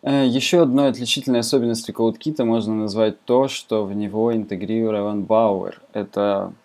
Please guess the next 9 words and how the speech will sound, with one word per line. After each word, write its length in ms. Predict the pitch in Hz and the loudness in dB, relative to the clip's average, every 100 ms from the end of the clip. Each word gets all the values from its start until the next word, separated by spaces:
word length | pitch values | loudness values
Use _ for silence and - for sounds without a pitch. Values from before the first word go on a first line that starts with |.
| _ _ | _ _
большой, 880 | 101 101 101 - - 110 104 101 101 _ _ _ - | -8 -6 -6 -6 0 2 2 0 -4 _ _ _ -20
большая 440 | 104 98 104 - 110 | -12 -8 -6 -2 -2
программа, 760 | - 98 104 120 113 98 95 98 | -2 0 2 2 0 -4 -8 -12
не 100 | 95 | -8
знаю, 260 | 101 98 - | -4 -4 -4
репозиторий 800 | 98 104 101 101 113 117 104 95 | -6 -2 -2 -2 2 2 2 0
с, 280 | - - - _ _ _ _ _ _ _ _ | -4 -8 -12 _ _ _ _ _ _ _ _
э, 640 | - 101 - - - - - - - | -10 -8 -8 -10 -10 -10 -12 -16 -14
различными 1080 | - 104 98 104 - 101 98 95 92 87 | -10 -8 -6 -8 -8 -6 -4 -4 -6 -8